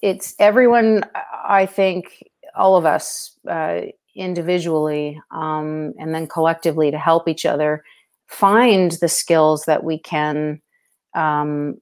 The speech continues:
put together for us. Again, call it something else if F U skills,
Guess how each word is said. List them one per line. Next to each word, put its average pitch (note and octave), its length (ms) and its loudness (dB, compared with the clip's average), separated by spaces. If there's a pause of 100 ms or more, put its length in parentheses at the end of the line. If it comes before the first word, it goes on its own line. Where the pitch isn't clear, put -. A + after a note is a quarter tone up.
(140)
put F#3+ 160 0
together D#3 440 4
for E3+ 360 4
us. D3 200 2
Again, D3 600 0 (1120)
call F3+ 220 4
it E3+ 140 2
something D3+ 320 -2
else C#3+ 240 -4
if C#3+ 140 -10
F D#3 180 -6
U E3+ 100 -6
skills, C#3 480 -6